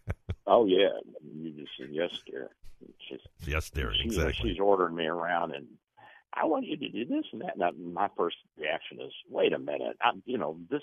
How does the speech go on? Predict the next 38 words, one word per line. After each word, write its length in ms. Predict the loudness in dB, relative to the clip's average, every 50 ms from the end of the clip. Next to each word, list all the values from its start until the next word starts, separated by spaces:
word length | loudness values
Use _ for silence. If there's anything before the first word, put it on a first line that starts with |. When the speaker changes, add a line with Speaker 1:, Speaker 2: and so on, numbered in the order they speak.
| -6 -8
Speaker 1:
you're 200 | -6 -4 2 4
not 180 | 4 4 4
the 140 | 4 0 0
only 240 | 0 2 0 0 -2
thing 160 | -2 -2 0 2
I 140 | 2 2 4
have 180 | 4 2 2 0
to 120 | -2 -4
worry 280 | 0 2 2 2 2 0
about 280 | 0 0 0 0 0 -2 -4
today." 400 | -6 -4 -2 0 0 0 -2 -4 _ _ _ _ _ _ _ _ _ -16
<laughs> 20 | -14 -10 -8 -8 -8 -8 -8 -6 -4 -4 -4 -4 -2 4 6
I 80 | 6 6 6 _ -4
think 160 | -4 -4 -4 -4
that's, 260 | -2 -2 -2 -2 -4 -6
you 80 | -4 0
know, 260 | 2 2 2 2 2 4
that 180 | 4 4 4 2 -2 -14 -14 -6 2
wrong 360 | 8 10 12 12 12 10 8
answer. 540 | 6 4 4 4 2 0 -4 2 6 8 8 10 10 8 8 6 4 4 4 2
<laughs> 540 | 2 2 2 0 -2 -2 -4 -8 -12 -4 0 2
Speaker 2:
And 120 | 2 4
then 140 | 6 6 6
when 100 | 6 4
you 80 | 2
came 300 | 2 2 4 4 4 2 2
to, 160 | 2 4 6
Speaker 1:
Okay. 260 | 8 8 8 6 4 2 -4 -16 -16 -6 0 2 4 4 4 4
Speaker 2:
<laughs> 120 | 6 6
you 80 | 6 6 6 4 -4 -10 -10 -12 -14 -14 -14 -16 -16 -18 -20 -20 -20 -18 _ -14 -14 -14 _ _ -16 -16 -8 _ -4 -4 -4 _ -8 -8 -6 -4 -4 -2
Speaker 1:
Yep, 240 | 0 0 0 0 -2 -2 0 0
I 120 | 2 4
will 180 | 4 4 2 2
take 240 | 2 0 0 -2 0 2
care 200 | 4 4 6 6
of 120 | 4 2
it, 80 | -2 -6
honey. 260 | -6 -6 -6 -6 -10